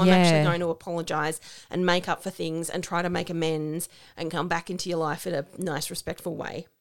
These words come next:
Speaker 1: She's eating salad.
Speaker 2: Mm-hmm.
Speaker 1: She
Speaker 2: She's
Speaker 1: got
Speaker 2: looking
Speaker 1: Santa a
Speaker 2: after
Speaker 1: coffee and then
Speaker 2: herself.
Speaker 1: Santa's getting her salads. And yeah, she's actually looking after
Speaker 2: Yeah.
Speaker 1: herself again.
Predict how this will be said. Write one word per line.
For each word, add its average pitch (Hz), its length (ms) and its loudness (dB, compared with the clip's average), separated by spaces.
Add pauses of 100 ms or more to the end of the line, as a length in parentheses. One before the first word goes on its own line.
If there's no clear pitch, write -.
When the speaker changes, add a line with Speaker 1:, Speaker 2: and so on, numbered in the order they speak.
(720)
Speaker 1:
She's 190 240 -4
eating 185 260 2
salad. 233 680 4 (220)
Speaker 2:
Mm-hmm. 180 160 -6
Speaker 1:
She 196 60 0
Speaker 2:
She's 214 100 0
Speaker 1:
got 208 180 4
Speaker 2:
looking 403 160 4
Speaker 1:
Santa 392 220 8
a 480 60 8
Speaker 2:
after - 120 0
Speaker 1:
coffee 302 320 8
and 226 100 8
then 180 120 10
Speaker 2:
herself. 170 240 6
Speaker 1:
Santa's 202 280 -2
getting 180 220 -2
her 170 100 -2
salads. 220 440 -2
And 196 100 -8 (320)
yeah, 480 160 6
she's 240 160 0
actually 330 280 0
looking 240 200 0
after 220 260 6
Speaker 2:
Yeah. 180 120 4
Speaker 1:
herself 170 240 -2
again. 170 380 -8